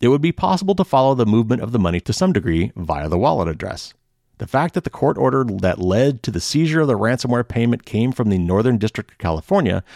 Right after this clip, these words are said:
points to the criminals attempting to cash out to fiat currency via Coinbase, which currently lists no official headquarters but used its San Francisco office for that purpose until recently.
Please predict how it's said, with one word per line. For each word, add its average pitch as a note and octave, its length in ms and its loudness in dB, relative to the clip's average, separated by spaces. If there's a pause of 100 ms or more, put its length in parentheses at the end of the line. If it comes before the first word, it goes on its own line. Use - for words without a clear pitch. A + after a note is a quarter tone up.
(220)
points - 260 0
to G3 60 -8
the - 100 0
criminals B2+ 380 0
attempting A2 400 -2
to E2+ 80 -6
cash A2 400 -4
out G#2+ 240 0
to E2+ 240 -4
fiat C#3+ 440 -2
currency - 480 -4
via D#2+ 280 -4
Coinbase, - 640 -2 (680)
which - 200 -4
currently D#3 320 0
lists G#2 640 2
no F#2+ 320 2
official F#2 340 -2
headquarters D#2+ 560 -4
but E2 160 -8
used A#2 460 0
its G2 240 -2
San G2 260 -4
Francisco - 400 -6
office C3+ 320 0
for - 100 -12
that F#2+ 200 -2
purpose F2 320 -4
until - 220 -8
recently. - 440 -4